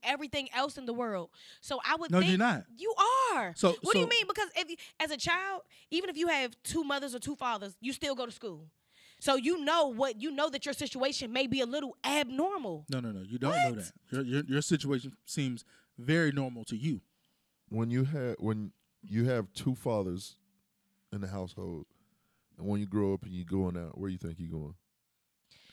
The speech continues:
Speaker 2: Gay
Speaker 3: You going
Speaker 2: club.
Speaker 1: So, okay,
Speaker 3: yep.
Speaker 1: so
Speaker 3: That's where you hanging out.
Speaker 2: Gay club.
Speaker 1: Okay,
Speaker 3: Who are
Speaker 1: so
Speaker 3: you hanging
Speaker 2: Like,
Speaker 3: out
Speaker 2: watch
Speaker 3: with?
Speaker 2: this. Now, watch this. For,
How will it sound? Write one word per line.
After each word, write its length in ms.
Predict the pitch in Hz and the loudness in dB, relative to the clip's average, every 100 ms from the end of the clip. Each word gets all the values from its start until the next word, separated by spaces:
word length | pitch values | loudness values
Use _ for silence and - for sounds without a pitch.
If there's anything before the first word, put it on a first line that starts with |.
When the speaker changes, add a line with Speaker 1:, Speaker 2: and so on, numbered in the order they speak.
| - _ - | -20 _ 2
Speaker 2:
Gay 80 | |
Speaker 3:
You 60 | 113 | 8
going 140 | 123 117 | 10 8
Speaker 2:
club. 120 | - | 6
Speaker 1:
So, 60 | - | 4
okay, 160 | 131 | 4
Speaker 3:
yep. 80 | - | 4
Speaker 1:
so 100 | 311 - 311 | 2 0 0
Speaker 3:
That's 160 | 135 | 4
where 100 | 147 151 | 8 8
you 60 | |
hanging 240 | 165 185 370 | 6 0 -2
out. 160 | 226 - | -4 0
Speaker 2:
Gay 180 | 143 | -2
club. 240 | - 123 - | 0 0 2
Speaker 1:
Okay, 180 | - 156 | 8 12
Speaker 3:
Who 140 | 190 | 12
are 40 | 196 | 12
Speaker 1:
so 60 | |
Speaker 3:
you 60 | 190 | 12
hanging 120 | 185 | 10
Speaker 2:
Like, 100 | 185 | 10
Speaker 3:
out 60 | 175 | 10
Speaker 2:
watch 100 | 175 | 10
Speaker 3:
with? 100 | 180 143 | 10 8
Speaker 2:
this. 160 | - - | 0 -2
Now, 120 | 151 | 2
watch 180 | 170 165 | 4 4
this. 200 | 165 117 _ _ | 0 0 _ _
For, 220 | 175 139 | -4 -2